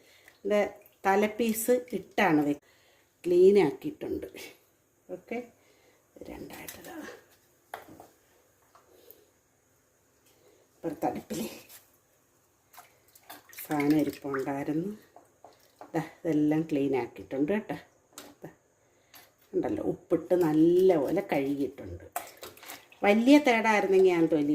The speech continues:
ഉരിച്ചേനെ, പക്ഷേ ഇതിൻ്റെ എൻ-, പാടാ ഇരിക്കാൻ.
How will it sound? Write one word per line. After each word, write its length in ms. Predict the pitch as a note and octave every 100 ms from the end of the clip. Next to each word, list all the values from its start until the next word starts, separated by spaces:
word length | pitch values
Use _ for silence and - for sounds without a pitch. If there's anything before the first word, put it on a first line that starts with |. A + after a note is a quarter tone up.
| D3+
ഉരിച്ചേനെ, 440 | D3 - D3+ D3 C#3+
പക്ഷേ 160 | - D3+
ഇതിൻ്റെ 320 | D#3 D#3+ D#3+ D#3 C#3+ D3
എൻ-, 180 | D3 - _ _
പാടാ 320 | C#3 C3 - - - -
ഇരിക്കാൻ. 300 | D#3 - -